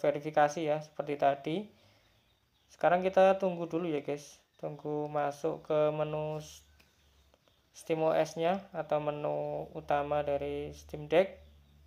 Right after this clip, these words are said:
Nah, ini udah masuk, guys. Sudah berhasil ya. Ini ada beberapa panduan singkat ya, guys. Nah, ini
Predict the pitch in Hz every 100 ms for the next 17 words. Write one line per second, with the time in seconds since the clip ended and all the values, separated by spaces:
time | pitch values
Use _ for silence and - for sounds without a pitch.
0 | - - 151 175 160 147 147 156 160 185
1 | 156 147 185 - - _ - - - -
2 | - - - - 156 143 143 143 143 147
3 | 147 190 143 170 - _ _ _ _ _
4 | _ _ _ _ _ _ _ _ _ _
5 | 170 151 151 147 147 147 151 143 139 139
6 | - 143 143 139 139 139 139 139 143 -
7 | _ _ _ _ _ - 147 143 143 143
8 | 147 147 147 160 156 165 139 131 131 135
9 | - - _ _ _ _ _ _ _ _
10 | _ _ _ 147 139 143 156 196